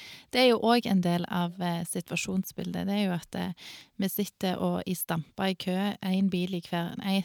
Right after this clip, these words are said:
ett menneske i hver bil hver morgen. I byene og i de store byene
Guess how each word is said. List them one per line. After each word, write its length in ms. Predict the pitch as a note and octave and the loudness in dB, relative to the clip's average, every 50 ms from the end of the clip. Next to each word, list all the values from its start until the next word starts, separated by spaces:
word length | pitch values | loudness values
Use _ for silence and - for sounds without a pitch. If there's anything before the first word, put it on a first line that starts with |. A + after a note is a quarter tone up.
| - - | 0 -2
ett 220 | A3 G#3 - - | -4 -4 0 0
menneske 420 | G#3 F3+ E3+ F3+ F#3 - - - F#3+ | 0 2 2 0 -2 -2 -4 -6 -6
i 40 | F3 | -8
hver 220 | - - F#3+ F3 F3+ | -4 -2 -2 -2 -2
bil 240 | E3+ F#3+ G3+ A3 G#3 - - | 0 -2 -2 -2 -4 -2 2
hver 140 | G3 F#3+ F#3 | 4 6 6
morgen. 460 | F#3+ F3 E3 D#3 E3 F#3 G#3 A#3+ A#3+ - - - - - - - - - - - | 6 4 4 2 2 4 4 4 4 2 -4 -14 -20 -18 -18 -18 -18 -20 -20 -6
I 140 | - - G#3+ | 0 2 2
byene 640 | G3 G#3 G#3+ F#3 E3+ E3+ F3 G3 G#3+ A#3 A#3 A3 - | 4 4 4 4 4 4 4 4 4 4 4 4 4
og 260 | - G3 G3 F#3 - | 4 4 4 4 2
i 140 | F#3 G3 F#3 | 2 0 0
de 100 | F3+ G3 | 0 -2
store 380 | - - - G#3+ F3 D#3 E3 F#3 | -6 -2 0 0 2 2 0 0
byene 440 | G#3 F#3+ E3 D#3+ D#3+ F3 F#3 F#3+ | 0 2 2 2 2 2 2 2